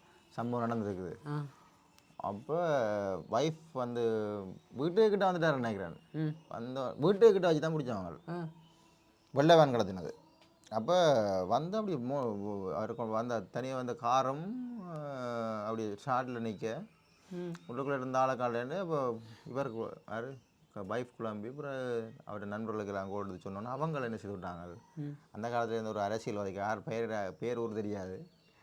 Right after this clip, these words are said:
Speaker 2: ம்.
Speaker 1: அவருக்கு கோல் எடுத்து சொல்ல அவரும் விடாமல் பாதுகாப்பு சம்மந்தமான எல்லாருக்கும் எடுத்து காய்ச்சோன்னே அப்போ குழம்பிட்டாங்க. ஆனா போட்டு நல்லா அடி அடி அடிச்சு போட்டாங்க அவருக்கு. பின்னால புற அடி, கிற அடி எல்லாத்தையும் அடிச்சு.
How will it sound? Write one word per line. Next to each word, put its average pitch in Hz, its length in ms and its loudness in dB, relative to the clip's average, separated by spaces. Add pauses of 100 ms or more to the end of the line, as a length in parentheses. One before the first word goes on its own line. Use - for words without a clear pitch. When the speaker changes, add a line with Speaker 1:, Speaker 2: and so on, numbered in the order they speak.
(160)
Speaker 2:
ம். 156 240 -4 (260)
Speaker 1:
அவருக்கு 123 320 0
கோல் 117 120 2
எடுத்து 104 180 -2
சொல்ல 123 260 -4
அவரும் 151 720 -2
விடாமல் 131 760 -4 (180)
பாதுகாப்பு 117 520 -4 (520)
சம்மந்தமான 98 400 -8
எல்லாருக்கும் 98 360 -8
எடுத்து 92 180 -10
காய்ச்சோன்னே 104 640 -8
அப்போ 117 440 -4 (100)
குழம்பிட்டாங்க. 92 500 -4 (140)
ஆனா 143 280 -10
போட்டு 147 320 -6
நல்லா 127 240 -6
அடி 117 180 -4
அடி 120 140 -4
அடிச்சு 101 300 -8
போட்டாங்க 87 280 -10
அவருக்கு. 82 260 -12 (140)
பின்னால 101 380 -10
புற 101 140 -10
அடி, 92 200 -8
கிற 101 160 -10
அடி 95 180 -8
எல்லாத்தையும் 92 280 -12
அடிச்சு. 92 400 -14